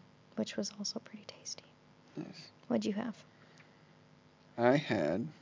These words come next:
Speaker 2: the
Speaker 1: You remember?
Speaker 2: Fuck. No, I can't. I was so like, "It'll come to me, it'll come to me." Nope, I don't remember.
Speaker 1: You don't?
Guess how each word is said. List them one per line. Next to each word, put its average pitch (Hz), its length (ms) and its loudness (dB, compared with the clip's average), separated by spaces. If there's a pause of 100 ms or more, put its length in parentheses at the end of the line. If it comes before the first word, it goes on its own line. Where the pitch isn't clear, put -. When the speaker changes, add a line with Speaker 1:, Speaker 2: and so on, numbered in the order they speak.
(680)
Speaker 2:
the 104 600 2 (1300)
Speaker 1:
You 240 120 4
remember? 202 480 2 (140)
Speaker 2:
Fuck. - 540 -6
No, 123 200 8
I 147 60 8
can't. 127 420 8
I 123 60 8
was 131 160 10
so 147 520 12
like, 117 400 10
"It'll 120 200 10
come 117 280 10
to 117 120 10
me, 120 160 12
it'll 113 240 10
come 123 300 10
to 117 60 10
me." 120 200 12
Nope, 120 280 12
I 107 60 4
don't 92 120 4
remember. - 340 -4 (560)
Speaker 1:
You 190 60 0
don't? 233 360 4